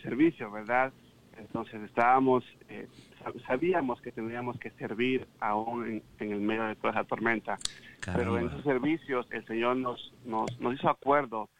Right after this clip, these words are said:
Speaker 1: de que si el enemigo se metió a, ¿sabes?, hacer ahí revolú, era porque la bendición venía gigantesca y grande.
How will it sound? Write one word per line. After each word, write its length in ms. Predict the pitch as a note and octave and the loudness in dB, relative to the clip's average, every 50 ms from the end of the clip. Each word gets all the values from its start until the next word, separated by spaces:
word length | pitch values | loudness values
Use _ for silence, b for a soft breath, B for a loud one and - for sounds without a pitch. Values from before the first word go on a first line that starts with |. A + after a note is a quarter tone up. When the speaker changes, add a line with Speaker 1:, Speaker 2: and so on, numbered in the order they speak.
| b b b b b | b b b b b
Speaker 1:
de 180 | - A#2 A#2 A2 | -8 -6 -6 -6
que 460 | - - A#2+ A#2 A#2 A2+ A2+ G#2+ - _ _ _ _ _ _ _ _ _ _ _ _ - - | -4 -4 -4 -2 -2 -4 -6 -8 -12 _ _ _ _ _ _ _ _ _ _ _ _ -8 -8
si 60 | B2 | -8
el 80 | A#2 - - - A#2 A#2 A#2 | -8 -8 -8 -8 -6 -6 -4
enemigo 320 | A#2 A#2+ B2+ C#3 C3+ D3 D3 B2+ | -2 0 0 2 2 0 0 0
se 120 | - B2+ A#2 | -2 -4 -2
metió 640 | A2+ A#2 A2+ - - B2 B2+ C#3 C3+ C#3 C3+ B2+ A2+ | -2 -2 -4 -2 0 0 0 0 0 -2 -2 0 2
a, 320 | A2+ A2 A2 G#2+ G#2+ - - - - | 2 2 2 0 -2 -4 -8 -12 -6
¿sabes?, 240 | - A#2 A2+ A2+ G#2+ | -4 -4 -4 -4 -4
hacer 340 | G#2+ G2+ - - A#2 A#2+ A#2 | -6 -8 -4 -2 0 2 2
ahí 420 | A#2 A2+ A#2 B2 B2+ B2+ B2 A#2+ | 2 2 2 2 2 2 2 2
revolú, 580 | G#2+ A2 A2 A2 A2 A2+ A#2 B2 C3+ D3 D3+ - B B B B B | 0 0 0 2 2 2 4 4 4 2 0 -2 B B B B B
era 180 | - - B2 B2 | -8 -6 -6 -2
porque 340 | - - - - - A2+ | 0 0 0 -2 -4 -6
la 160 | G#2+ G#2+ G#2+ G#2 | -4 -2 -2 -2
bendición 560 | A2 G#2+ G#2 A2 G#2+ - - C3+ - A2+ A2 | -2 -4 -4 -6 -8 -8 -6 -2 0 0 2
venía 420 | A2+ A2 G#2+ A2+ A#2 A#2 A2 A2 | 2 2 2 2 2 2 2 0
gigantesca 840 | - - - - A2+ G2+ G#2+ G#2 G#2 - - A#2+ A#2 - - - - | -2 -6 -10 -8 -8 -6 -6 -6 -6 -4 -4 -4 -4 -4 -6 -6 -4
y 20 | - | 0
grande. 420 | - A#2 B2 A#2+ A2 G#2 G2+ G2 | 2 2 2 2 2 -2 -6 -14